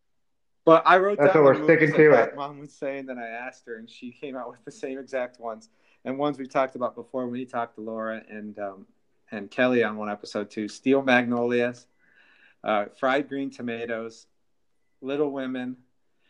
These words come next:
Speaker 1: The only one that I didn't really just think about was she said Heidi with Shirley Temple.
Speaker 2: Heidi. Yeah, she
Speaker 1: Yeah.
Speaker 2: liked Shirley Temple.
Speaker 1: So, um,
Speaker 2: Um, but yeah, that's about,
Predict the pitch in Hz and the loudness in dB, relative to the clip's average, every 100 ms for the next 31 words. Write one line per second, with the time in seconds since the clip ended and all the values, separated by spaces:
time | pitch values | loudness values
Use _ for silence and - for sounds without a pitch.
0 | _ - 135 160 165 151 156 139 131 139 | _ -4 -2 -2 -2 -2 0 -2 -2 -6
1 | 135 139 127 113 123 - _ _ - _ | -4 -4 -4 -8 -16 -18 _ _ -20 _
2 | _ 135 123 113 113 107 110 107 104 - | _ -8 -8 -4 -4 -4 -6 -8 -10 -16
3 | - 120 123 107 - 123 123 107 101 101 | -12 -6 -6 -4 -2 0 -2 -4 -8 -12
4 | - 117 107 101 - 104 - 98 - - | -8 -6 -4 -6 -8 -10 -10 -12 -14 -20
5 | - _ _ _ _ - 120 120 113 113 | -20 _ _ _ _ -2 2 2 2 -2
6 | 110 - _ _ _ 143 123 120 - 131 | -6 -12 _ _ _ 4 4 4 2 2
7 | 123 120 - 123 117 110 - 110 98 117 | 2 2 -6 -2 0 0 -4 -10 -2 4
8 | 135 123 120 127 123 123 - _ _ _ | 4 4 -4 -10 -12 -12 -14 _ _ _
9 | _ _ _ _ _ _ 165 151 147 151 | _ _ _ _ _ _ 6 8 8 8
10 | 151 139 147 160 175 170 160 151 143 | 8 8 8 6 6 8 8 8 6